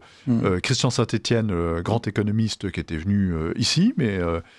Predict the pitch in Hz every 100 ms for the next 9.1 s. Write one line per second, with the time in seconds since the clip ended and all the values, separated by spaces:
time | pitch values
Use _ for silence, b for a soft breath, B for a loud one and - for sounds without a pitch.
0 | b _ 92 92 87 90 160 202 - 104
1 | - 139 135 - - 131 139 110 90 -
2 | - - - 131 127 202 196 135 143 127
3 | - 113 110 180 170 135 123 - 220 247
4 | B B B - 113 - 135 117 151 170
5 | - 156 143 131 139 247 - 139 110 B
6 | B B _ 104 101 101 190 170 123 -
7 | - 214 190 - 170 - - - 202 240
8 | - - 117 - 247 220 196 226 233 147